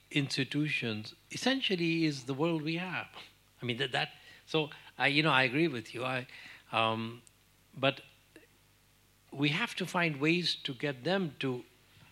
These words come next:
engage and think differently. And, and actually, the other thing we have to recognize in that regard is that there's a whole new set of shareholders that are coming up.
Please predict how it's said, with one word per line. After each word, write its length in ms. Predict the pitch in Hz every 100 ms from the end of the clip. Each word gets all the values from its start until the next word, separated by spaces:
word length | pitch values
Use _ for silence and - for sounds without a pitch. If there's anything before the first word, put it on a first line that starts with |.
| -
engage 520 | 139 123 147 147 135
and 200 | 131 120
think 320 | - 151 123
differently. 720 | 101 135 - 131 - 123 123 123
And, 160 | 120 - - -
and 80 | 220
actually, 220 | 262 247
the 140 | 170
other 120 | 214
thing 160 | 220 196
we 60 | 175
have 100 | -
to 80 |
recognize 520 | 170 240 233 160 131 123
in 120 | 127
that 220 | 151 156
regard 380 | 135 143 233 165
is 140 | 139
that 140 | 135 156
there's 140 | 165
a 60 | 175
whole 180 | 196 233
new 220 | 202 240
set 180 | 226 185
of 100 | 160
shareholders 580 | 190 185 180 180 180
that 120 | 165 160
are 40 |
coming 280 | 190 185 196
up. 140 | 262